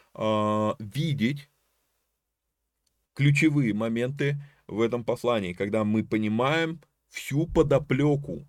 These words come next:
что происходило, а, в этом, а, в этом городе, в этой, в этой церкви, какие у них были отношения с Павлом. Но когда мы с вами будем читать, а, эти, а, э,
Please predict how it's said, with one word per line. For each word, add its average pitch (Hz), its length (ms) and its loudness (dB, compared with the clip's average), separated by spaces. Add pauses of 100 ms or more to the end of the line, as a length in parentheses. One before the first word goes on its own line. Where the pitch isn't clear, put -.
что - 260 -2
происходило, 110 960 -2 (800)
а, 92 280 -2
в 95 140 -2
этом, 107 360 0 (400)
а, 92 680 -2
в 98 60 -2
этом 107 220 2
городе, 147 360 0
в 107 80 0
этой, 98 300 -2
в 104 140 -2
этой 107 220 0
церкви, 107 640 -2 (640)
какие 139 340 2
у 127 140 0
них 113 180 -2
были 113 160 0
отношения 107 600 -2
с 143 80 -16
Павлом. 139 420 -2 (240)
Но 117 140 0
когда 147 260 2
мы 220 140 0
с - 40 -16
вами 165 260 2
будем 156 320 -4
читать, 139 600 0 (480)
а, 107 340 2
эти, 120 480 2
а, 107 460 4
э, 113 220 2